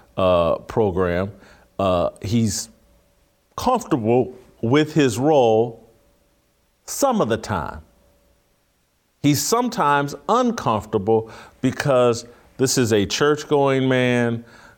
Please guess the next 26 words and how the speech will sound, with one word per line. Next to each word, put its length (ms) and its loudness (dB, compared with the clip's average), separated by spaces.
this 200 -2
is 160 0
a 100 2
family 580 0
man, 520 0
uh, 540 -4
this 300 -2
is 160 -2
someone 880 0
that 400 -2
has 260 2
bought 400 2
in 440 -2
to 100 -6
Christianity 1000 -2
and 180 -2
uses 460 0
that 280 0
to, 320 0
uh, 320 2
implement 840 -2
and 220 -2
execute 600 -4
his 300 -2
life 360 -2
plan. 320 -8